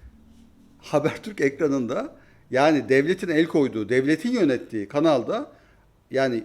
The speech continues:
yapılan şeyi görüyorsunuz. Bu bir müdahale. Bu siyasi bir operasyon. Her şeyle siyasi bir operasyon.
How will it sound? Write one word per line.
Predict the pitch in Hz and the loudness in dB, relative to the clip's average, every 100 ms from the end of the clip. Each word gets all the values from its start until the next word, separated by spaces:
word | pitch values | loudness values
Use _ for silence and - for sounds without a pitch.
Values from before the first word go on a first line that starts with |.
| - | -6
yapılan | 123 - 151 180 196 | -8 0 2 2 0
şeyi | - 151 | -2 -2
görüyorsunuz. | 247 285 285 185 127 117 | 0 0 0 -2 -4 -4
Bu | 151 | -4
bir | |
müdahale. | 233 262 269 247 247 147 - - | -2 2 4 4 4 4 0 -14
Bu | |
siyasi | 147 - 175 220 220 277 | -10 2 4 4 2 2
bir | |
operasyon. | 269 185 143 117 - 113 - _ _ | 4 4 2 2 -2 -14 -16 _ _
Her | 214 285 | 2 2
şeyle | 277 226 160 | 2 2 0
siyasi | 143 143 127 - | 0 0 0 -2
bir | 117 | -6
operasyon. | 110 113 104 - 143 | -6 -6 -8 -8 -12